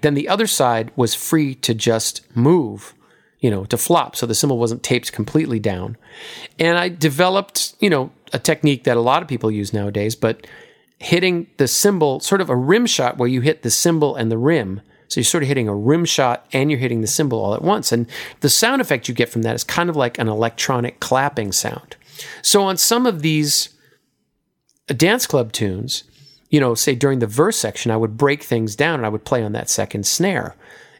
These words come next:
And it was really cool. And then, you know, along with adding those different kind of sounds, I really explored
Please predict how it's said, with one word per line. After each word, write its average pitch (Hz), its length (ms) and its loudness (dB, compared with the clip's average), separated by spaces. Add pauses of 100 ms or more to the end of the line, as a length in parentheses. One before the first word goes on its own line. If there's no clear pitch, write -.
(140)
And 117 480 0 (920)
it 202 60 -4
was 226 160 2
really 143 220 2
cool. 208 360 2
And 120 140 0
then, 208 240 0 (480)
you 180 80 4
know, 143 180 4
along 156 360 2
with 143 340 -2
adding 139 340 2
those 127 280 0
different 165 420 0
kind 120 140 0
of 110 60 -2
sounds, 160 640 2 (360)
I 127 300 0 (140)
really 160 220 4
explored 143 640 2